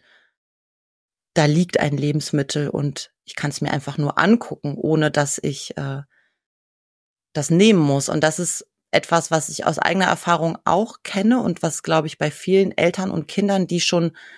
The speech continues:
einen gewissen Leidensweg gegangen sind bei dem Thema, da ist das schon sehr eingefahren. Und auch die Kinder spüren diesen Druck und diese Sorge der Eltern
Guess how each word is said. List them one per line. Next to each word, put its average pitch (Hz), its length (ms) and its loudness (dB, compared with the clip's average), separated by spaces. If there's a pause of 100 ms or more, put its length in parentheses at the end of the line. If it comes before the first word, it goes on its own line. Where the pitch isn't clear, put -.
(360)
einen 165 100 0
gewissen 180 600 4
Leidensweg 180 600 2
gegangen 175 440 2
sind 254 400 2
bei 196 140 0
dem 202 200 0
Thema, 220 540 0 (360)
da 160 120 2
ist - 160 -2
das 180 120 0
schon 175 200 0
sehr 165 220 2
eingefahren. 156 720 -2
Und 175 100 -2
auch - 160 0
die - 180 -8
Kinder 196 380 2
spüren 160 640 -4 (280)
diesen 143 180 -2
Druck 156 440 -2
und 147 260 -8
diese 139 260 -4
Sorge 165 320 4
der 151 140 2
Eltern 185 500 0